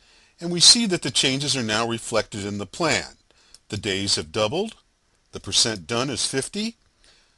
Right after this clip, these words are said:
the cost is a thousand dollars, and there's now a bar within the taskbar to show percent complete.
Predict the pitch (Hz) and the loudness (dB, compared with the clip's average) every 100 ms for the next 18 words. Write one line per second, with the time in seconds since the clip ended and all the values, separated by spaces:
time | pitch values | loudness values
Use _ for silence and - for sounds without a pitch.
0 | _ - - 113 107 120 - 101 - 110 | _ -14 -6 0 0 2 0 0 0 0
1 | 107 104 101 101 110 131 220 240 - _ | 2 0 -2 2 2 2 -2 -4 -8 _
2 | - _ - 220 214 190 240 233 151 85 | -20 _ -8 -4 0 0 0 0 -2 0
3 | 147 180 180 160 143 151 180 220 170 101 | 2 4 4 0 -4 -4 -2 0 -2 -4
4 | - 98 95 - 107 101 101 98 - 113 | -2 0 2 0 0 0 0 -2 -2 0
5 | 101 - 104 - 95 95 - 92 - 110 | -2 -4 0 0 -2 -10 -12 -12 -6 -6
6 | - | -6